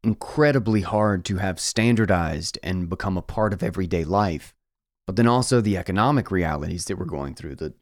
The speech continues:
horrible debt bubbles, the, the horrible inflation. And I, I don't think these are separate at all. These responses are one and the same. They're responding to the same thing. They are, it is a grasp for greater control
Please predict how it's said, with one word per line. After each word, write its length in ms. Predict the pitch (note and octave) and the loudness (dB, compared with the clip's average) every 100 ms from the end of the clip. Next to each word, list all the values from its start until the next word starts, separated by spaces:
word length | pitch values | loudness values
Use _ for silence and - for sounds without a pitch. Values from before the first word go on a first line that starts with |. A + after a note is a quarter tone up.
| - | -20
horrible 580 | - - A#2 A#2+ G2 F2+ | -8 2 4 4 2 -2
debt 340 | F2 B2+ - | 2 2 2
bubbles, 560 | A2+ G#2+ A2 G#2+ G#2 - _ _ _ - | 2 2 2 0 -6 -14 _ _ _ -14
the, 560 | F2 F#2+ F#2 F2+ D#2+ - | -6 0 2 2 -2 -8
the 360 | - F#2+ E2+ - | -6 -2 -2 0
horrible 480 | G#2+ G#2+ G#2+ F2 | 0 2 2 -2
inflation. 760 | E2+ E2+ B2 B2 A2+ B2 A#2 A#2 | -4 -2 2 2 2 0 2 0
And 160 | A2+ | 0
I, 80 | B2 | 0
I 40 | B2 | 2
don't 160 | B2+ | 2
think 180 | B2 A2+ | 2 2
these 240 | A2+ F#2 | 2 2
are 80 | G2+ | 0
separate 440 | - C#3 C3 A2+ G2 | 0 0 0 0 2
at 100 | G#2 | 4
all. 360 | C3+ F#2 - | 4 2 -2
These 340 | F2 G#2 F#2 - _ _ _ _ _ - | -4 -2 -4 -10 _ _ _ _ _ -2
responses 720 | A2 - C3+ D3 C#3+ C3 G#2+ | -2 0 2 2 2 0 0
are 240 | A2+ A#2 | 2 2
one 260 | G#2+ A2 A#2+ | 4 4 6
and 140 | A2 | 6
the 60 | G2 | 4
same. 500 | - A2 A2 - - _ _ _ _ _ | 0 0 -2 -4 -12 _ _ _ _ _
They're 140 | A2 A2+ | 0 2
responding 560 | A#2 - C3 C3+ C3 | 2 0 2 4 4
to 200 | B2 C3 | 2 2
the 100 | A#2+ | 2
same 400 | A2 - A2+ A2 | 0 2 2 2
thing. 400 | G2+ G#2 D#2+ - | 2 0 -2 -6
They 120 | F#2+ F#2+ | -6 -4
are, 240 | F#2 - - | -4 -6 -8
it 260 | D#2+ F#2 | -6 -2
is 180 | G2+ F2+ | -2 -2
a 100 | F#2 | -4
grasp 760 | F#2 F#2+ F#2 G#2 B2+ C#3+ - - | -4 -4 0 0 0 -2 -6 -6
for 180 | G#2+ | -4
greater 460 | F#2 G2 G2+ A#2+ B2+ | -2 0 2 4 2
control 840 | - A#2 - - A2+ F#2 D#2+ D#2+ | 0 -2 -2 0 2 2 -2 -8